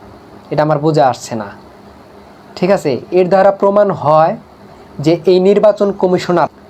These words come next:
তিনি ব্যর্থ হয়েছেন, তার যোগ্যতা নাই সুষ্ঠু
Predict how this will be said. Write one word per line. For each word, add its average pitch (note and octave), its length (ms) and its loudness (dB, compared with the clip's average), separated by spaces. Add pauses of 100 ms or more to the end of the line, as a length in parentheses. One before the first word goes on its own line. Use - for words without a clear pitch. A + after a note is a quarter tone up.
(440)
তিনি E3 160 0 (100)
ব্যর্থ G3+ 260 2 (160)
হয়েছেন, F#3+ 460 0 (400)
তার - 140 2 (160)
যোগ্যতা F#3 540 0
নাই G3 140 2 (960)
সুষ্ঠু E3 360 -2